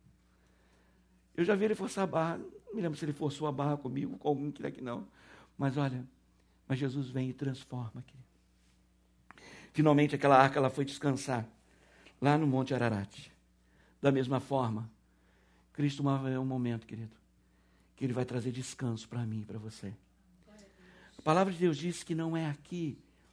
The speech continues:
o nosso descanso. Não é aqui. Há tantos pregadores de prosperidade por aí, dizendo, "Seja feliz, é o importante." <laughs> Não. Nós estamos na arca, nós estamos protegidos.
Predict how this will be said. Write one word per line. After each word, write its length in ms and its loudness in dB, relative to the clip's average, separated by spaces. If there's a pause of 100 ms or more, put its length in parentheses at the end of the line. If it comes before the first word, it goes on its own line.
o 80 0
nosso 320 -2
descanso. 720 -12 (1200)
Não 120 0
é 80 4
aqui. 560 -2 (1200)
Há 80 -4
tantos 280 -2
pregadores 520 4
de 100 -4
prosperidade 800 -2
por 140 -8
aí, 260 -8 (1080)
dizendo, 220 -2
"Seja 260 0
feliz, 440 0
é 40 2
o 40 2
importante." 800 -6
<laughs> 260 -6 (920)
Não. 300 0 (1160)
Nós 120 -2
estamos 280 0
na 100 0
arca, 340 -4
nós 120 -6
estamos 240 -8
protegidos. 680 -8